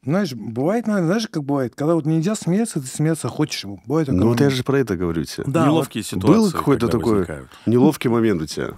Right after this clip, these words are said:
Speaker 1: Ну, неловкого не было. Я вот знал, что я сейчас трандулей получу, <laughs> нельзя смеяться. Я, м, э, э, и все равно это происходило, и получал трандулей. Ну, не смешно было.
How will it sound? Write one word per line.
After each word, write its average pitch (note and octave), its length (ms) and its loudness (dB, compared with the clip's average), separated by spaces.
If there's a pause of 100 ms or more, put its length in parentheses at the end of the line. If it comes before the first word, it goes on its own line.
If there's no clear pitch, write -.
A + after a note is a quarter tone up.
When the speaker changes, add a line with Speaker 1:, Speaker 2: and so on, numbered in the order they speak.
Speaker 1:
Ну, F#3 180 2
неловкого A3 560 4
не G#3+ 140 4
было. F3+ 200 4
Я E3 100 4
вот E3+ 140 0
знал, A3 200 4
что - 160 -2
я D#3 40 2
сейчас C#3 120 -4
трандулей E3+ 480 4
получу, E3 460 0
<laughs> - 0 -
нельзя F#3 340 4
смеяться. F3 480 -2
Я, F#3+ 140 4
м, A#3+ 280 0
э, A#3+ 560 0
э, A3+ 40 0
и F3+ 460 -2
все F#3 160 -2
равно G3 140 0
это E3 100 -6
происходило, F#3 580 0 (320)
и D#3 60 -2
получал D#3+ 420 0
трандулей. C3+ 640 0
Ну, C3+ 120 -2
не E3+ 120 0
смешно D3+ 500 -2
было. C#3+ 320 -2